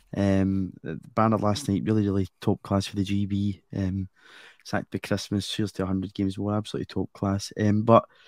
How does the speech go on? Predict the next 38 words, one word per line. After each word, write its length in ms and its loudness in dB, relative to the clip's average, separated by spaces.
stat 340 8
came 140 8
out, 220 8
as 140 6
it 140 4
does, 400 6
um, 540 4
the 440 -2
Celtic 400 -4
manager's 480 2
percentage, 800 -4
um, 440 0
of 160 -6
wins 300 4
in 80 -6
the 60 2
first 280 -2
hundred 320 -2
games, 440 2
uh, 140 0
the 160 -10
top 280 0
five, 260 4
a 60 0
minimum, 400 4
judging 280 0
them 120 -2
on 100 -6
a 40 -6
hundred 340 -6
games. 460 -2
Um, 500 -2
obviously, 400 2
we'll 220 0
apply 260 4
context 540 0
to 60 -2
this. 280 -4